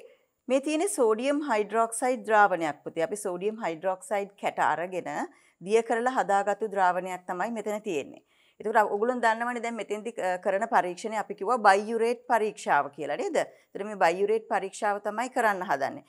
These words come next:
එතකොට දැන් මම මෙතන ගත්තා ප්‍රෝටීන් ද්‍රාවණය හදාගත්තා වන සහ මූල ආධාරයෙන්. ඊට පස්සේ ඒ හා සමාන ප්‍රමාණයක් අපි දානවා සෝඩියම් හයිඩ්‍රොක්සයිඩ් ද්‍රාවණය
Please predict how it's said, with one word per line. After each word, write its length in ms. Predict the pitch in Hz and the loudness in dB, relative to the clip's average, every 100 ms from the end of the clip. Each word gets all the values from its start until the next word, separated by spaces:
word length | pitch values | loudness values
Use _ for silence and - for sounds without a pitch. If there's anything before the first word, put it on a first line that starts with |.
| _ | _
එතකොට 260 | _ 220 196 | _ -4 0
දැන් 120 | 202 | 0
මම 200 | 196 190 | 0 -2
මෙතන 260 | 180 185 180 | -2 -2 0
ගත්තා 420 | 165 160 - 196 | 0 -2 -2 -4
ප්‍රෝටීන් 500 | - 175 170 180 165 | -2 -4 -4 -6 -4
ද්‍රාවණය 440 | 156 156 151 156 156 | 2 2 2 -2 -4
හදාගත්තා 720 | 170 147 147 180 180 - 233 226 | -2 0 2 0 -2 2 0 2
වන 220 | 175 160 | -2 -2
සහ 240 | 165 165 156 | -2 -2 -4
මූල 240 | 147 147 | -4 -2
ආධාරයෙන්. 640 | 139 135 156 180 233 240 240 _ _ - | -2 0 -2 -2 -4 -6 -10 _ _ -8
ඊට 120 | 202 | -2
පස්සේ 240 | 220 233 | 0 2
ඒ 160 | 202 226 | 6 6
හා 200 | 262 277 | 6 0
සමාන 500 | 285 220 202 220 277 | 2 2 4 4 4
ප්‍රමාණයක් 560 | 277 233 220 214 220 214 | 0 0 0 0 -2 -2
අපි 160 | - | -2
දානවා 360 | 202 190 190 254 | -2 -2 -2 -6
සෝඩියම් 440 | 247 220 208 208 | -2 -2 -2 -6
හයිඩ්‍රොක්සයිඩ් 720 | 214 202 190 202 196 202 190 180 | -6 -8 -6 -6 -4 -4 -4 -2
ද්‍රාවණය 480 | 196 185 190 208 | -2 0 -2 -2